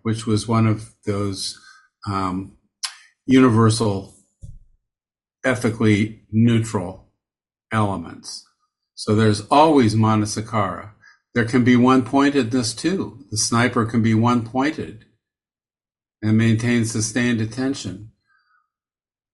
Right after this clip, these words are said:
But those are, those are neutral. Those elements are neutral because sustained attention can be on, um, the suffering of others.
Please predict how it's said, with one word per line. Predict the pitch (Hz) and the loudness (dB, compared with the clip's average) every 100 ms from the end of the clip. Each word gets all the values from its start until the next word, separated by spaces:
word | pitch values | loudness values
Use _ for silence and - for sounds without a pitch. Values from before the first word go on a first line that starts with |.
| _ - | _ -8
But | 120 | -2
those | 143 165 175 | 2 2 4
are, | 135 | 2
those | 110 113 135 151 147 | 2 0 0 0 0
are | 104 | 0
neutral. | 110 160 - 123 101 101 - _ | 0 0 -2 -4 -4 -4 -14 _
Those | 131 139 135 | -4 -2 0
elements | 131 135 113 107 | -2 0 -2 -2
are | 110 | -2
neutral | 107 131 160 110 95 | 0 0 -2 -6 -14
because | 98 110 117 107 - | -8 -6 -2 -2 -2
sustained | 117 110 123 120 110 | -4 -2 0 2 0
attention | 107 120 117 120 104 | -2 -2 -2 0 0
can | - 110 95 | 0 -2 0
be | 117 120 | 2 2
on, | 110 104 98 95 95 _ _ _ _ _ _ _ 104 | 0 0 -4 -8 -12 _ _ _ _ _ _ _ -16
um, | 95 92 110 _ _ _ _ - - _ - - - - _ | -14 -14 -16 _ _ _ _ -18 -18 _ -20 -20 -20 -20 _
the | 123 | -8
suffering | - 135 110 131 117 | -2 -2 0 2 4
of | 110 | 4
others. | 120 131 123 113 - | 2 2 -2 -4 -10